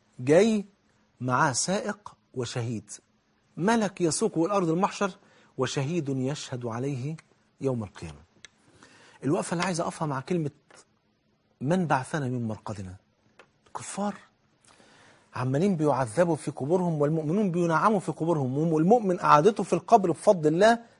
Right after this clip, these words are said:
كصلاة ظهر أو كصلاة عصر، وهو نفسه من كتر النعيم اللي شايفه، لأنه عارف إن النعيم اللي في القبر لو كان نعيم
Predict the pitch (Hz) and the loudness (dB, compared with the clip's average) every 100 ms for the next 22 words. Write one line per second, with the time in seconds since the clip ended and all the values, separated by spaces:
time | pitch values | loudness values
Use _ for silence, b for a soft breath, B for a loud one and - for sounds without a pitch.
0 | - 180 185 220 220 170 220 196 190 170 | 2 4 4 2 2 0 0 0 -2 -6
1 | 160 - 202 - 180 226 190 196 294 220 | -4 0 0 2 2 2 2 4 6 6
2 | 202 247 - 190 185 196 262 - 196 185 | 4 4 2 2 0 0 0 4 4 4
3 | 180 180 240 196 170 - 233 208 226 B | 4 4 4 4 2 4 4 2 -4 B
4 | B 151 165 165 233 147 - B B 151 | B 10 12 10 10 6 0 B B 0
5 | 156 151 151 233 226 185 165 - 208 160 | 2 4 4 6 6 4 2 0 0 2
6 | 143 147 - 214 208 180 254 277 | 4 2 2 0 4 4 4 2